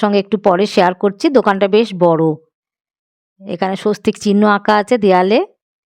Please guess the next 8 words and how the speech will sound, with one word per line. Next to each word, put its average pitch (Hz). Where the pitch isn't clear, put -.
আর 170
অনেক, 185
মানে 196
অনেকজনই 277
এসছে -
পুজো 196
দেখার 185
জন্য। 202